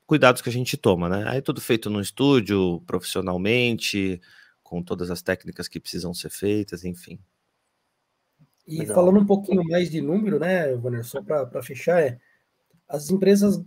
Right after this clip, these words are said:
Speaker 2: investem muito dinheiro em marketing, só que na hora de investir um pouquinho na inclusão, é, acaba ficando, "Ah, eu não tenho verba pra isso." Mas é porque não enxerga um mercado potencial.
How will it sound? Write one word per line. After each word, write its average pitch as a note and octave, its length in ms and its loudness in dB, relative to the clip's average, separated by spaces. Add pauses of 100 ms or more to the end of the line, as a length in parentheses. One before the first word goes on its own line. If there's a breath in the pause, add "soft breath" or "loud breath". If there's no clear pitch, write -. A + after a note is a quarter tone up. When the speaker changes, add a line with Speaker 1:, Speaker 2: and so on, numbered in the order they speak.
(120)
Speaker 2:
investem G3 680 6
muito G#3 680 2
dinheiro F3 440 -2
em G3 100 4
marketing, B2+ 720 -4 (680)
só E3+ 260 4
que F3 140 -2
na D#3+ 160 2
hora F#3 260 4
de G3 200 0
investir G3 580 4
um E3 100 -8
pouquinho G#3 500 -4
na G3 120 0
inclusão, E3+ 800 -2 (520)
é, D3 460 0
acaba D3+ 320 0
ficando, E3+ 360 -4
"Ah, F3 100 0
eu D3+ 40 -2
não E3+ 140 -2
tenho E3+ 220 -2
verba E3 280 2
pra F3+ 200 0
isso." C#3+ 400 -8 (340)
Mas D3 160 -2
é G3 40 4
porque G3+ 260 -4
não G#3+ 120 0
enxerga G3+ 540 2
um G#3+ 160 4
mercado G3+ 580 0
potencial. F3 920 -4